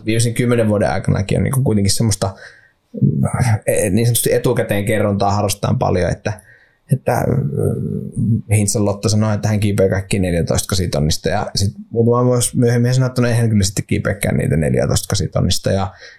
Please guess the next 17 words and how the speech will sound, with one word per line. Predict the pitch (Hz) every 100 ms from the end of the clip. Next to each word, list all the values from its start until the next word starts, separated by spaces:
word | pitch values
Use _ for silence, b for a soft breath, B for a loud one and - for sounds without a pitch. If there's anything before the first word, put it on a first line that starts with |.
| B
ja | 95
ni-, | 101 98
niitä | 110 107 113
on |
niinku | 110
muitakin, | 110 113 113 101 98
oli | 98 98
ne |
yhdet | 95 117 -
vesselit, | 110 - 107 101
jotka | 104 - 101 - - B B B _ _ _
osti, | 113 110 - 107 82 -
tai | 120 110
en | 113
tiedä, | 117
sai | 143 120 98
varmaan, | 95 92 87 82